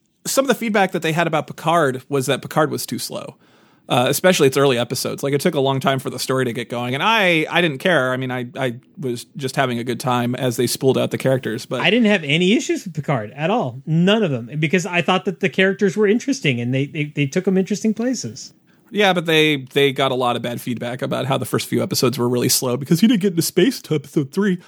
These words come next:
Speaker 1: And I, I disagree with it, but <sighs> I don't know. I think, I think Discovery is supposed to be the, uh, the J J Abrams Star Trek show,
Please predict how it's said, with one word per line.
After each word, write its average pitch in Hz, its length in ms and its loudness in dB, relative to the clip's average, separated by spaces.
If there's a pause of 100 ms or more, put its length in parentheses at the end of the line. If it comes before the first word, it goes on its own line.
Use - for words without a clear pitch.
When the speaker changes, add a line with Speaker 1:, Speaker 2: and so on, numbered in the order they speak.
(440)
Speaker 1:
And 143 320 -2
I, 165 240 0
I 180 300 2 (240)
disagree 147 840 -4
with 139 240 -2
it, 120 260 -8
but 127 280 -2 (840)
<sighs> - 540 -10
I 190 100 2
don't 220 100 4
know. 185 100 4
I 190 80 4
think, 269 360 0 (800)
I 165 120 -2
think 214 240 2
Discovery 170 560 2
is 147 80 2
supposed - 320 -2
to 147 80 -2
be 139 320 0
the, 123 500 -2 (640)
uh, 120 220 0
the 131 140 -4
J 131 280 4
J 143 120 2 (280)
Abrams 151 680 0 (180)
Star 160 260 0
Trek 175 240 -2
show, 190 440 4